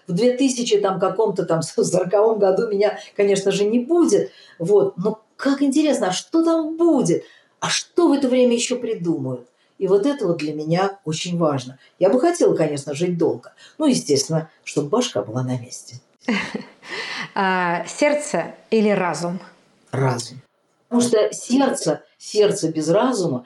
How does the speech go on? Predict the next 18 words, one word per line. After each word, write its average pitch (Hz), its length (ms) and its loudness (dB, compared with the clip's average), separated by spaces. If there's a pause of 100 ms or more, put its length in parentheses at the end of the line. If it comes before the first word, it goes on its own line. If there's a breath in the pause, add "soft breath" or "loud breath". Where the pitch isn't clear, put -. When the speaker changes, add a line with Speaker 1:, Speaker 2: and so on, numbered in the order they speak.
(160 soft breath)
Speaker 1:
оно 190 180 0
никуда 202 400 -2
не 123 160 -2
годится. - 680 -14 (220)
Просто 311 320 -2
ни 147 120 -2
на 131 120 -2
что, 151 220 -8 (160)
ни 147 160 -2
на 143 140 -6
что - 180 -6
не 160 100 -4
годится. - 580 -12 (260)
Speaker 2:
Что - 280 -2
в 240 60 0
жизни 254 720 -2 (100)
стоит 233 500 0
ценить 247 480 -2